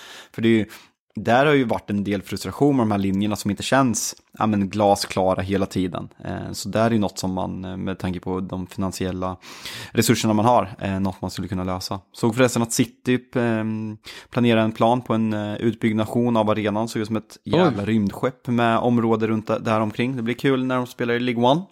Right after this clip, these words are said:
Speaker 2: Ja,
Speaker 1: De
Speaker 2: eller hur?
Speaker 1: fuskande jävlarna.
Speaker 2: Just det, just det. Och, och frågan, vad är status där liksom? När, när får vi svar på det? Och, och
Speaker 1: Pratas för li-, alltså hade,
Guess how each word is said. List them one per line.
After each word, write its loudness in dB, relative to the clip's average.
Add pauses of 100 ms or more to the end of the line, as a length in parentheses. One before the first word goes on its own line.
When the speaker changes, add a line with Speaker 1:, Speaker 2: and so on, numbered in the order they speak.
(500)
Speaker 2:
Ja, 2
Speaker 1:
De 4
Speaker 2:
eller 4
hur? 6
Speaker 1:
fuskande 2
jävlarna. 2
Speaker 2:
Just 4
det, 2 (160)
just -6
det. 2
Och, 0 (200)
och -12
frågan, 0
vad 2
är 0
status 0
där 2
liksom? -10
När, -2
när -4
får -2
vi -2
svar -2
på -4
det? 0
Och, 0
och -4
Speaker 1:
Pratas 2
för -4
li-, 2
alltså 0
hade, 2